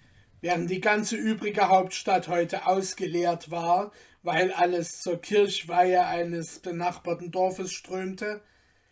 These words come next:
hätte man aus den Anstalten, die in diesem Winkel getroffen wurden, vermuten können, die Leute wollen hier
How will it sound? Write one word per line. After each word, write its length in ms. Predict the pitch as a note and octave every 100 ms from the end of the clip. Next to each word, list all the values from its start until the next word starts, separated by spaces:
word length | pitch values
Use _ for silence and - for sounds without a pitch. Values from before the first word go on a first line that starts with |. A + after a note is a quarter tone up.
| _
hätte 400 | - A#3+ C4 C4
man 380 | A#3+ A3 A#3 A#3
aus 440 | - F#3 G3+ G3 -
den 320 | F3+ F3+ F3+
Anstalten, 1000 | F3 G3 G3+ - G3 F#3+ F#3+ F#3 F#3+ F3 - - -
die 200 | F#3+ F3+
in 160 | E3+
diesem 480 | E3 A3+ C#4+ F#3 F3+
Winkel 320 | F3+ F3+ F#3+
getroffen 640 | F3 F#3 - F#3+ F#3+ G#3 F#3
wurden, 440 | G3+ G3+ A3 G#3+ - -
vermuten 640 | - A3 A3+ B3+ C4+ C4+ A#3
können, 400 | A3 A3+ A3+ G#3+
die 100 | G#3
Leute 640 | F#3 G3 G#3 G#3 G#3 E3
wollen 480 | F#3 G#3 G#3 G3+ F#3
hier 420 | E3+ F#3+ G3